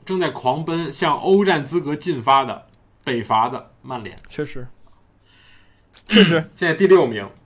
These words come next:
Speaker 1: 距离这个第五名托纳姆热刺只有六分，只有吗？怎么差这么多？
Speaker 2: 哼。
Speaker 1: 怎么五名之外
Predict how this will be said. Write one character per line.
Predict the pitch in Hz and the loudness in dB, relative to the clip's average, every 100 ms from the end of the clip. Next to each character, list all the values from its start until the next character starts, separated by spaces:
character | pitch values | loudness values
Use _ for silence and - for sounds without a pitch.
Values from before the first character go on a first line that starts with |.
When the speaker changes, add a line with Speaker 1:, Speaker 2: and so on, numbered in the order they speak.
| _ | _
Speaker 1:
距 | - 190 | -4 -2
离 | 151 | 0
这 | 165 165 | 2 2
个 | 147 | 0
第 | 180 | -2
五 | 131 | -4
名 | 131 | -6
托 | 131 156 | -6 -4
纳 | 151 135 | -2 -2
姆 | 135 | -4
热 | |
刺 | 127 127 | -6 -8
只 | - 165 | -4 2
有 | 190 120 | 2 2
六 | 147 110 | -2 -4
分， | 110 101 - _ _ _ _ | -6 -14 -16 _ _ _ _
只 | - 120 | -18 -14
有 | 147 | -14
吗？ | - _ _ | -16 _ _
怎 | |
么 | 110 | -20
差 | - 156 | -20 -20
这 | 165 | -20
么 | - | -20
多？ | _ _ _ _ _ - | _ _ _ _ _ -8
Speaker 2:
哼。 | 165 | -6
Speaker 1:
怎 | 139 | -4
么 | 175 | -4
五 | 139 | -4
名 | 113 120 | -4 -6
之 | 147 | -6
外 | 160 | -6